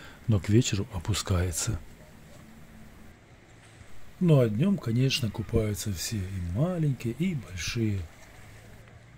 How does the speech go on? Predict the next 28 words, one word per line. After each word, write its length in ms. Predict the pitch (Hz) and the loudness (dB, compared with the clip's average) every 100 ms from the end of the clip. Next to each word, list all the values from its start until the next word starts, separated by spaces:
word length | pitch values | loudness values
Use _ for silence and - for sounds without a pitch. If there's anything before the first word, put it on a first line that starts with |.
| - - - - - - - - - - - - - - - - - - - - - | -20 -20 -20 -20 -20 -20 -20 -20 -20 -20 -20 -20 -18 -16 -18 -20 -20 -20 -20 -20 0
В 60 | 120 | 4
это 220 | 113 110 | 6 6
время 320 | 98 120 113 | 8 8 8
вода 340 | 104 107 110 104 - | 6 6 6 4 -4
хорошо 500 | - 123 110 - 123 | -2 2 2 4 2
прогретая 720 | - 110 101 101 95 - 87 - | 2 2 4 4 2 0 -4 -2
и 80 | 113 | 0
за 240 | 92 127 | 4 6
ночь 200 | 151 139 104 | 6 4 2
не 100 | 98 | 2
успевает 580 | 87 - 98 104 101 | 2 2 4 4 4
остывать. 540 | 107 - - 98 82 78 - - - - - - - | 0 2 2 4 2 -2 -8 -16 -16 -16 -14 -12 0
Море 320 | 113 117 104 | 6 8 8
еще 260 | 101 - 110 | 6 4 4
не 140 | 107 | 4
цветет, 580 | 101 - 101 - 87 82 | 4 2 0 0 -4 -2
вода 240 | 104 104 110 | 2 4 2
чистая, 540 | - 156 156 - 90 - - - - - | 4 4 4 0 -2 -4 -10 -14 -6 4
медуз 380 | 120 120 151 - | 6 8 6 6
не 100 | 101 | 4
очень 320 | 95 - 98 | 4 2 4
много. 400 | 92 90 87 87 - - - - | 4 4 2 -2 -8 -16 -16 -2
Ветер 420 | 110 120 123 98 | 8 8 8 4
и 40 | 98 | 2
отлив-прилив 640 | - 123 104 107 104 135 - | 4 4 4 4 6 6 6
качает 720 | 120 113 104 - 123 156 - | 4 4 4 4 4 4 2
их 120 | 101 | 0
туда-сюда, 720 | - 98 104 - 107 95 87 | 2 2 2 2 0 2 -2